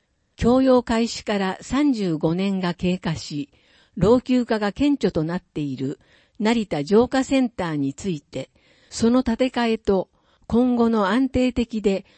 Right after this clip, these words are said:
効率的な施設運営を図るため、再整備を行います。なお、工事完了は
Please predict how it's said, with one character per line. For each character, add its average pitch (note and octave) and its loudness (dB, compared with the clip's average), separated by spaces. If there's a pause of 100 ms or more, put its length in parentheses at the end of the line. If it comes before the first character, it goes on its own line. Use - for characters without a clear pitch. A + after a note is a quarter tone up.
(180)
効 B3 4
率 B3+ -4
的 A3+ -4
な G3 -4 (180)
施 - -8
設 C#4 -2
運 C4+ 0
営 E3+ 2
を C#3+ 0
図 F#3 -4
る F#3+ -6
た D3+ -6
め、 C#3 -4 (340)
再 B3+ -2
整 C4+ 0
備 F#3+ 0
を C3+ 0
行 F3+ -2
い D#3 -4
ま C3 -4
す。 - -20 (720)
な G#3+ 0
お、 C#3+ -2 (400)
工 C#4 2
事 G#3 -2
完 F#3 -6
了 F3+ 0
は D#3+ -6